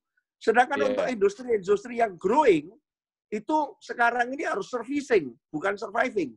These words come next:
Speaker 1: Jangan kemudian windfall ini dinikmati begitu saja, tetapi harus servicing yang baik untuk customer. Karena windfall ini tidak akan selur-,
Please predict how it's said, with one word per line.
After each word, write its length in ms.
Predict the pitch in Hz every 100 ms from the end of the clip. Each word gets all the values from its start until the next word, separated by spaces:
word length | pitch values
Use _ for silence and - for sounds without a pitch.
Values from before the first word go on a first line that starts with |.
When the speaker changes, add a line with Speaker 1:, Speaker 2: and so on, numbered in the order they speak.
| _ _ _ -
Speaker 1:
Jangan 640 | 165 165 170 208 247 285 330
kemudian 440 | 214 202 180 233
windfall 440 | 175 165 165 190 202
ini 160 | 226 247
dinikmati 920 | - - 185 185 180 - 180 175 196
begitu 320 | 143 147 165
saja, 400 | 165 151 - 208 254 _ _ _ _ -
tetapi 480 | 185 180 175 269
harus 680 | 220 151 156 202 285 277 - _ _ _ _ _
servicing 640 | - 247 220 254 - 262 254
yang 160 | 214
baik 440 | 165 131 139 185 -
untuk 240 | 156 151 175
customer. 440 | 165 160 170 151
Karena 400 | 147 190 254 277 269 _ _ _ _ -
windfall 440 | 220 214 254 262
ini 160 | 277 330 -
tidak 280 | 208 208 196
akan 140 | 254 220
selur-, 400 | 233 233 254